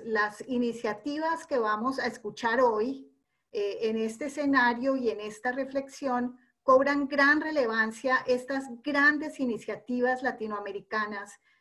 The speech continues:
que nos van a presentar los siguientes ponentes, como son la de Escuela Nueva y Fe y Alegría,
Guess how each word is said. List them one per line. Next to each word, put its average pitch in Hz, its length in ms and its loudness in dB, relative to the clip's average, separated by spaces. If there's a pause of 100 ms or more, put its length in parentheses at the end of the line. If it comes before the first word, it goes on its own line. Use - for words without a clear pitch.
(140)
que 220 100 2
nos 214 180 -2
van 226 160 2
a 247 80 2
presentar 226 640 -2
los 254 100 -2
siguientes 214 500 -2
ponentes, 262 640 0
como 202 300 -8
son 214 260 -8
la 233 80 0
de 240 80 2
Escuela 226 440 -2
Nueva 262 580 0
y 220 140 -8
Fe 220 200 -2
y 220 100 0
Alegría, 247 540 0